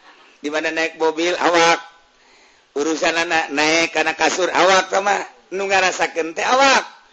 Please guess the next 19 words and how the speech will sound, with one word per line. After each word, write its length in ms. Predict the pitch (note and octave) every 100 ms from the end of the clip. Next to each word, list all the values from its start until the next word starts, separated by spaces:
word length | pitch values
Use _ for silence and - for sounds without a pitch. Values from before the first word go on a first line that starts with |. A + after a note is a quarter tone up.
| _ _ _ _ -
Ka 80 | F#3
Allah 320 | G3 G3 F#3+
mah 120 | F#3+ B3+
moal 180 | B3+ A#3+
bisaeun 640 | A#3 - A#3 A3 A#3+ C4
awak 320 | C4 B3+ B3+ A3
mah. 400 | B3 A#3+ A#3 A3+ F#3+ _ _ _ _ -
Sebab 320 | E3+ B3 A#3+
sama 240 | A3+ A#3+
urusan 400 | B3+ A#3 G#3 G#3+
anak 240 | G3 A3 C#4
urusan 480 | C4+ A#3+ G3 A3 G3+
zahir 560 | C4+ C#4+ A#3 C4 B3
moal 160 | G#3+ G#3+
bisaeun 800 | A3+ A3+ G#3+ F#3+ F#3+ F#3+ F#3+ F#3+
ngandalkeun 480 | F#3 F#3 F#3 F#3+ F3+
awak 320 | F3+ F#3 F#3+
ka 160 | F#3
Allah. 240 | F#3 F#3+